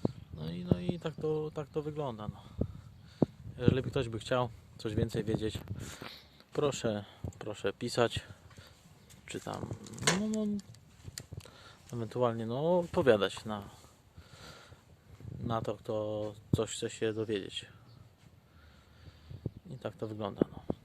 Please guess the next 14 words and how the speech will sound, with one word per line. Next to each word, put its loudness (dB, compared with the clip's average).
Trochę 2
gadam 4
tak 2
może 2
głupio, 0
może 0
nie -2
głupio, 2
bo, 0
jak -2
to 0
mówią, 2
święta 4
kwarantanna, 6